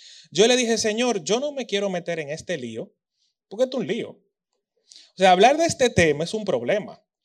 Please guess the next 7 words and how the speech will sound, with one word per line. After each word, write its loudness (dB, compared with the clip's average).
porque 6
como -6
ustedes -2
van 2
a 0
ver, 2
hay, 0